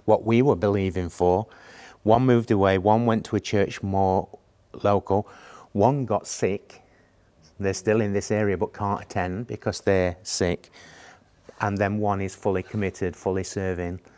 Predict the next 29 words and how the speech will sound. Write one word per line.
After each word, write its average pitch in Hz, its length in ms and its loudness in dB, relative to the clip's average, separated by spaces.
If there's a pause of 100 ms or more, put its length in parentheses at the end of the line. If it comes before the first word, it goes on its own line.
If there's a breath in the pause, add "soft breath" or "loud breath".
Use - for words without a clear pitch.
(480 soft breath)
in 104 180 -2
the 95 80 2
life 95 420 2
of 87 220 -4
our 90 220 -2
church. 92 420 -2
So 98 460 -2
just - 240 -2
twenty-five 101 520 0
percent, 98 300 -4
and 104 120 -2
it 98 120 0
just - 240 -2
reminded 120 500 0
me 87 300 -8 (1000 soft breath)
that 110 160 -2
actually 120 400 -2
this 104 180 -4
gets - 240 -6
challenged, 104 720 -4
that 104 140 -2
even 117 360 0
people 113 360 -2
you 95 160 2
identify 95 880 0
and 90 200 -2
you 95 180 -2
look 104 280 0
to, 87 340 -2